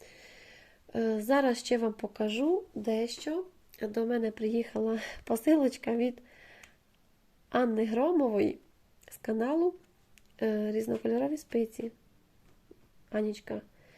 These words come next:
якщо я щось неправильно на-, назвала, то вибачайте, але я думаю, я добре назвала канал. Е, Анічка у мене виграла подарунок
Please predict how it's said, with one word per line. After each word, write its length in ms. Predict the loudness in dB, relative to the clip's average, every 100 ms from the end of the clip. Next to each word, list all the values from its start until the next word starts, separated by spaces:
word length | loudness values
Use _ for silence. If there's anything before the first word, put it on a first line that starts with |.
| -20 -20 -14
якщо 260 | -14 -8 -6
я 60 | -4
щось 280 | -6 -8
неправильно 500 | -8 -6 -4 -4 -4 -6 -12 _ -20 -12
на-, 560 | -8 -6 -4 -6 -8 -10 -14 -20 -20 -20 -16 -10
назвала, 500 | -8 -6 -4 -4 -6 -12 -20 -12
то 200 | -8 -8 -10 -20 -20 -20 -20 -18 -16
вибачайте, 580 | -12 -10 -6 -4 -4 -8
але 360 | -8 -4 -4 -4 -8 -10
я 140 | -6
думаю, 280 | -4 -4 -6
я 80 | -8
добре 260 | -10 -10
назвала 360 | -10 -10 -12 -12
канал. 340 | -14 -14 -14 -14 -20 -20 -20 -20 -20 -20 -20 -20 -20 -20 -20 -10 -2
Е, 200 | -2 -2 4
Анічка 520 | 6 6 2 4 6
у 40 |
мене 240 | 6 6 6
виграла 400 | 6 6 4 4
подарунок 680 | 4 4 4 4 2 0